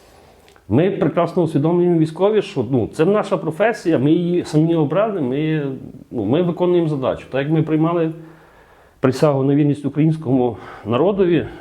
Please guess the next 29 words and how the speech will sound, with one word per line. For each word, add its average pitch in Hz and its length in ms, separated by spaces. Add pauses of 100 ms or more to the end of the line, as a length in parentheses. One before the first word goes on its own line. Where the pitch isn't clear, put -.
(140)
е, 101 400 (220)
на 104 140
захист - 580
наших 104 440
тери-, 113 240 (220)
територіальних 110 640 (420)
цілісностей, 185 640 (1120)
народу, 131 440
своїх 101 440
рідних, 151 460 (920)
тих 113 140
же 107 80
ж - 80
сусідів, 135 460
дітей 117 320
і 113 40
так 95 200
далі. 71 280
Тобто 78 420
нам 117 160
нема 165 220
куди 78 260
відступати. 78 580
Ми 113 140
ні 156 140
на 151 120
кого 117 280
не 107 200
нападали. 110 580